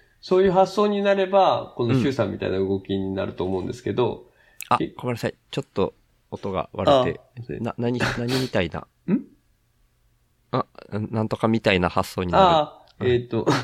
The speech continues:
Speaker 1: <laughs> 結局そこの、そこの観点みたいなのがあれば、
Speaker 2: はい。
Speaker 1: その、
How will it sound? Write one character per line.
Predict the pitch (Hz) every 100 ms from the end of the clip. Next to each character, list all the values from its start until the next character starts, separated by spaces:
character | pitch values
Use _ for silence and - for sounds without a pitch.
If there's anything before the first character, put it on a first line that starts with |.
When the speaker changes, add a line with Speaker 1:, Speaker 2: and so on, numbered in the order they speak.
| -
Speaker 1:
<laughs> | - - -
結 | 160 160
局 | 160
そ | 160 143
こ | 135
の、 | 127 123 107
そ | -
こ | 180
の | 175 175
観 | - 180 175
点 | 143 113 98 -
み | 139
た | 127 127
い |
な | 123
の | 123 123
が | 120
あ | 127
れ | 135
ば、 | 151 214 147 - _ _
Speaker 2:
は | 127 120
い。 |
Speaker 1:
そ | - 123
の、 | 110 107 104 104 104 -